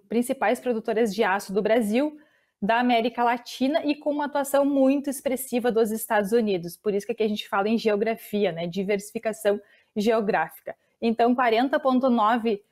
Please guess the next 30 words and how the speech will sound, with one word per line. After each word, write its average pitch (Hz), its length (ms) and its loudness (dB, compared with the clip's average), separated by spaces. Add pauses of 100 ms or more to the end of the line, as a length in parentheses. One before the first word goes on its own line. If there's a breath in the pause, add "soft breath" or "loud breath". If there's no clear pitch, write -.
(120)
por 254 160 2
cento 247 360 2
do 262 120 4
total 269 480 -2
da 254 120 2
receita 226 600 0
da 208 220 0
Gerdau 226 340 2
em 240 120 2
dois 247 260 2
mil 269 160 4
e 262 40 0
vinte 247 260 2
e 262 40 0
um 247 300 0
veio 254 280 2
dos 226 200 0
Estados 214 420 -2
Unidos. 220 460 0 (340 soft breath)
Por 339 160 0
isso, 294 300 0 (180)
essa 247 320 2
expressividade 254 1120 0
fora 240 560 2
do 233 100 2
país 208 320 0
asiático 208 640 -2 (300)
desviou 302 600 2
nosso 233 300 0
olhar 196 340 0